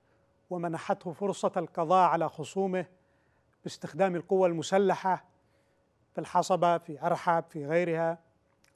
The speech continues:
لكنه فشل آنذاك كما فشل اليوم. وإذا كان قد فشل أمام قوة هي بالتأكيد أضعف من قوة الحرس الجمهوري آنذاك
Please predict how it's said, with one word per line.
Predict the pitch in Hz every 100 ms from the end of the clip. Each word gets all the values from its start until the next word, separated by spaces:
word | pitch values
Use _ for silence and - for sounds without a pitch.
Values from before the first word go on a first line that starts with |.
| _ _ _ _ _ 190
لكنه | 190 226 220
فشل | 247 214 202
آنذاك | 185 180 156 - _ _ _ _ _ _ _ _ -
كما | 175 175
فشل | 180 190 170
اليوم. | 151 131 _ _ _ _ _ _ _ _ _ _ _ _ _ _ _ _ _ _ _ _ _ _ _ _ _ _ 180
وإذا | 175 180
كان | 226 226 190 -
قد | 175 -
فشل | 190 208 170 160 _ -
أمام | 180 190 165 156 _ -
قوة | 208 180 160 - _ _ _ _ _ _ -
هي | 175
بالتأكيد | 170 165 208 196 220 185 -
أضعف | 240 220 208 208
من |
قوة | 202 208 190
الحرس | 175 202 196 -
الجمهوري | 160 175 196 196
آنذاك | 190 180 170 208 214